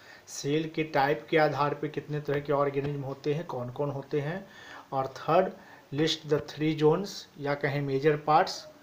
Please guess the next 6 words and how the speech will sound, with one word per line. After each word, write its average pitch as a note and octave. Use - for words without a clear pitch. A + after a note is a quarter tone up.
of C3
a -
cell, -
सेल C#3+
के C#3+
तीन D3